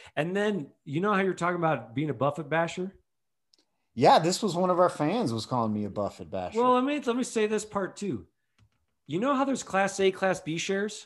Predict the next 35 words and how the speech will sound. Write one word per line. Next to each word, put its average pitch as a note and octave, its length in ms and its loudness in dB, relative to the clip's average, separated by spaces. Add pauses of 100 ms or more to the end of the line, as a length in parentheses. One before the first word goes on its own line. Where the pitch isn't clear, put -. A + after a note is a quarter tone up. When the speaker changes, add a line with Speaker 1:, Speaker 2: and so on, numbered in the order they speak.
Speaker 2:
Yeah. A2 220 0 (640)
Speaker 1:
If F3+ 140 -2
there's A3 220 2
fractional A3+ 600 -2
sharing, C#3 640 -4 (540)
why D#3+ 320 4
do C#4 100 2
they B3 140 2
have A#3+ 220 2
two - 20 -6 (100)
Speaker 2:
Exactly. B3 120 4
Speaker 1:
different F#3+ 300 2
shares? - 600 -2 (180)
Speaker 2:
So D3+ 240 2
Speaker 1:
Buffett? C3+ 140 4
Speaker 2:
this, - 220 2 (520)
this D3 360 4
makes G3 280 2
me G3 140 4
think G3 260 0
this. D#3 320 -2
Oh, E3+ 200 0
I'm A2 120 2
glad C#3+ 260 4
you D#3+ 120 -6
went D3+ 160 0
down G3 180 2
this C3 140 0
because C3+ 320 0
I D3 80 8
had D#3+ 100 0
been D#3+ 160 2
wondering D#3 300 2
about G2+ 260 0
this. - 240 -10